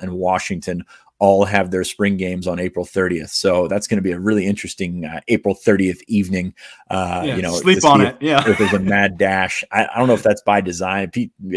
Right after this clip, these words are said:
Speaker 1: P J Fleck, nothing would surprise me. I don't know if that's by design, um,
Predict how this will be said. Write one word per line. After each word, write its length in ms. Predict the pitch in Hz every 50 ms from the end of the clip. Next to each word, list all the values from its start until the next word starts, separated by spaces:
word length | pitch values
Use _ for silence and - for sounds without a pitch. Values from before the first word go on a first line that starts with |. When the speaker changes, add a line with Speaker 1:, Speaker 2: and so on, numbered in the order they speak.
| 90 87
Speaker 1:
P 100 | - 139
J 140 | 104 101 98
Fleck, 280 | - - 98 90 -
nothing 220 | 98 95 - 98 92
would 120 | 87 82 -
surprise 400 | - 90 - 92 87 87 85 90
me. 80 | 90
I 60 | 92
don't 80 | 98 101
know 80 | 98 90
if 40 |
that's 160 | - 98 90 -
by 140 | 92 90
design, 460 | 90 90 90 92 92 92 92 90 92 - - - - - _ _ _
um, 360 | 101 101 95 92 87 85 78